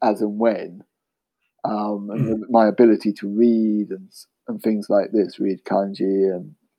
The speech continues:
Speaker 1: um, whatever, has probably pushed me forward by six months to a year on this really intensive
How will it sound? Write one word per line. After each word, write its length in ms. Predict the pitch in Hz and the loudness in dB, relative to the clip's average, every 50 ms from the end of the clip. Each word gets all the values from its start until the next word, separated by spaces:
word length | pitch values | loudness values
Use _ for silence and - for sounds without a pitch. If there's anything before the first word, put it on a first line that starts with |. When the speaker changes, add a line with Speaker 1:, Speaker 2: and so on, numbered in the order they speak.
| - | -8
Speaker 1:
um, 460 | 95 95 98 98 95 95 90 90 90 - - _ - - - - - - - - - _ - | -6 -6 -4 -4 -4 -6 -6 -8 -10 -14 -18 _ -20 -20 -20 -20 -20 -18 -20 -20 -20 _ 0
whatever, 540 | - 117 113 110 117 113 113 - 104 95 95 | 4 4 6 8 8 6 6 4 2 -2 -2
has 120 | 101 98 - | -2 -4 -2
probably 380 | - - 127 117 113 110 110 | 4 4 6 8 8 8 8
pushed 340 | 107 - - 127 110 - - - | 6 6 4 4 4 4 2 -2
me 100 | 110 107 | -2 -2
forward 520 | - - 117 113 113 110 107 107 104 - | 2 4 6 6 6 6 6 4 2 0
by 140 | - 101 104 | -2 -4 -4
six 360 | - - 123 110 - - - | -4 -2 -2 -2 -2 -4 -6
months 320 | 120 110 107 95 82 - - | -4 -4 -4 -6 -8 -12 -6
to 120 | - 110 | -4 -2
a 60 | 104 | -2
year 420 | 104 104 104 104 107 104 98 - - _ _ _ _ _ _ _ _ _ _ _ _ - | 0 0 2 2 2 0 -2 -6 -10 _ _ _ _ _ _ _ _ _ _ _ _ -4
on 200 | - 135 110 107 | -2 0 0 0
this 200 | 107 113 110 - - | 0 -4 -4 -4 0
really 460 | 117 113 117 117 113 107 104 104 107 | 6 8 8 10 8 8 6 6 4
intensive 680 | 104 104 104 - 113 107 104 101 - - 104 98 95 | 2 0 -2 0 0 0 0 0 0 0 0 0 -2